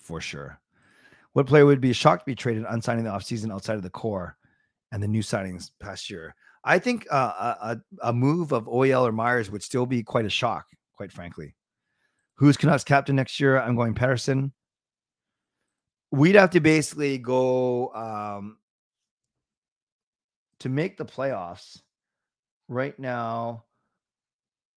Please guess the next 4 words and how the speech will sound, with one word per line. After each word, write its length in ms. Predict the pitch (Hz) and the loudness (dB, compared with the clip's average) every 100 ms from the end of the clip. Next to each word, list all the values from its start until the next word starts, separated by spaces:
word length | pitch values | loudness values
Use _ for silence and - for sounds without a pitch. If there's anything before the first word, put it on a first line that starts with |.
| _ _ _ - | _ _ _ -12
Right 420 | 131 156 208 214 | 2 4 4 0
now, 680 | 175 156 147 143 139 143 - - | 0 2 4 4 2 -2 -8 -10
the 800 | 123 123 120 117 117 113 107 104 _ _ - | -4 -2 -2 -2 -4 -4 -6 -10 _ _ -10
Winnipeg 720 | 110 143 165 135 120 113 | -4 -2 -2 -2 -2 -4